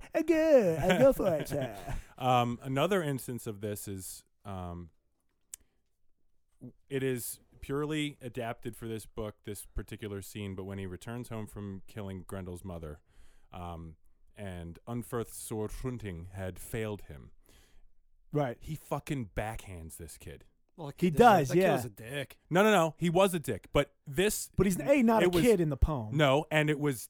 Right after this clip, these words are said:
Speaker 2: take, it was not in the poem whatsoever.
Speaker 1: Right.
Speaker 2: It was Beowulf saying, "Your ancestral sword served me well. It did not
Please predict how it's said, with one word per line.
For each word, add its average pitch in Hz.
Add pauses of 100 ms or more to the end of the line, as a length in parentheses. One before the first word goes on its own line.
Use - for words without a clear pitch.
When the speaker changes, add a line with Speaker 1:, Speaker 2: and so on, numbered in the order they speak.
Speaker 2:
take, 160
it 139
was 120
not 135
in 139
the 127
poem 123
whatsoever. 113
Speaker 1:
Right. 127 (200)
Speaker 2:
It 135
was 131
Beowulf 139
saying, 120 (420)
"Your 127
ancestral 123
sword 113
served 110
me 104
well. 98
It 92
did 98
not 95